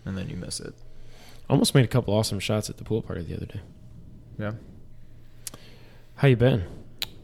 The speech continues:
Speaker 1: Um, I've been better. I have pink eye.
Speaker 2: Officially?
Speaker 1: I don't know. I did the
Speaker 2: You don't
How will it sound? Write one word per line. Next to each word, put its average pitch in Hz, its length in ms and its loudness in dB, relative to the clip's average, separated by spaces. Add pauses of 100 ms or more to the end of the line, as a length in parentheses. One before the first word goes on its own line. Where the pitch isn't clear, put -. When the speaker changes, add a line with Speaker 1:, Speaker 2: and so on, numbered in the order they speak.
(200)
Speaker 1:
Um, 120 480 0
I've 139 140 0
been 185 180 2
better. 120 320 2 (960)
I 104 500 -2
have 104 580 0
pink 101 200 -2
eye. 110 160 -2 (480)
Speaker 2:
Officially? 147 580 4 (220)
Speaker 1:
I 160 100 10
don't 92 140 2
know. 55 140 -10 (640)
I 123 80 2
did 131 220 4
the 143 80 6
Speaker 2:
You 131 160 10
don't 160 80 12